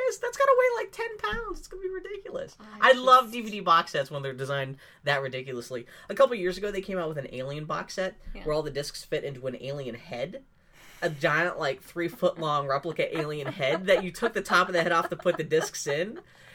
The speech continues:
Speaker 1: There was also something like that where they had, uh, Planet of the Apes, where it was a big ape bust.
Speaker 2: <laughs>
Speaker 1: And, like, yeah, I think you took off his face and put the discs in its
Speaker 2: What is
Speaker 1: face or
Speaker 2: wrong with
Speaker 1: something. It's
Speaker 2: people?
Speaker 1: great.
Speaker 2: Oh, alien story that's been going around the studio this week.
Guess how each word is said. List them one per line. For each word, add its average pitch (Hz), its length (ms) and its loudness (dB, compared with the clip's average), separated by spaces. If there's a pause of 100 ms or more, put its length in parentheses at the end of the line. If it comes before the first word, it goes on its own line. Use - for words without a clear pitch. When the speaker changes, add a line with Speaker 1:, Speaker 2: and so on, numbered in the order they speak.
(160)
Speaker 1:
There 247 100 6
was 247 100 6
also 277 240 8
something 269 320 4
like 233 200 0
that 208 180 -2
where 180 140 2
they 165 120 0
had, 170 200 2
uh, - 260 2 (100)
Planet 190 200 2
of 175 80 -6
the 156 160 -6
Apes, 156 420 -6
where 392 120 0
it - 20 2
was 381 140 0
a - 40 0
big - 320 2
ape - 380 -6
bust. - 600 -4
Speaker 2:
<laughs> - 40 -20 (460)
Speaker 1:
And, 214 180 2
like, 196 200 4
yeah, 196 100 6
I 202 40 6
think 240 160 -8
you 247 60 -6
took 294 180 -6
off 196 140 -2
his 165 140 -4
face 175 240 0
and 220 100 -6
put 185 120 0
the 160 80 0
discs 156 340 0
in 175 120 2
its - 40 -4
Speaker 2:
What 480 200 6
is 311 60 0
Speaker 1:
face - 140 6
or 254 60 4
Speaker 2:
wrong 277 280 6
with 508 200 4
Speaker 1:
something. 523 140 8
It's 571 260 12
Speaker 2:
people? 494 100 -2 (120)
Speaker 1:
great. 427 500 0 (240)
Speaker 2:
Oh, 330 400 8
alien 302 340 0
story 247 300 -2
that's 190 160 -6
been 233 140 -8
going 226 180 -6
around 220 180 -4
the 214 60 -6
studio 233 420 -4
this 196 220 -10
week. 196 240 -6